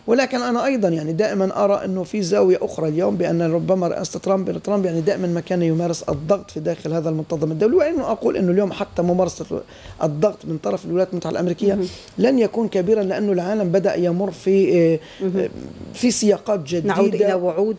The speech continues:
Speaker 2: آه، آه، ترامب خلال حملته الانتخابية بإحلال السلم والأمن، خاصة في منطقة الشرق الأوسط، إنهاء الصراع بقطاع غزة. هل سيكون ذلك وفق رؤية مؤيدة،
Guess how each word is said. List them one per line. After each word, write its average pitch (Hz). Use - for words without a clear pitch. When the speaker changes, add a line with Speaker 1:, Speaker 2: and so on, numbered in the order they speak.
Speaker 2:
آه، 151
آه، 156
ترامب 175
خلال 170
حملته 165
الانتخابية 160
بإحلال 156
السلم 165
والأمن، 156
خاصة 160
في 165
منطقة 165
الشرق 160
الأوسط، 165
إنهاء 160
الصراع 156
بقطاع 156
غزة. 151
هل 208
سيكون 170
ذلك 165
وفق -
رؤية 170
مؤيدة، 160